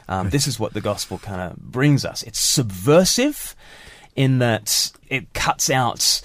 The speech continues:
Speaker 1: the rug from under your feet, and it says, "Look, what you had thought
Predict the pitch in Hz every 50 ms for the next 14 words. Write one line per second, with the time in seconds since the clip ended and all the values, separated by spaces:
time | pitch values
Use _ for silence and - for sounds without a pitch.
0 | - - - - - 120 110 107 120 117 110 107 104 - 131 110 107 107 101 101
1 | 95 92 - - 101 80 69 - - - - - 92 87 - - 95 90 90 -
2 | 110 110 - - 101 104 131 151 - 165 143 127 123 113 107 - - 135 131 117
3 | 101 - - - - - - -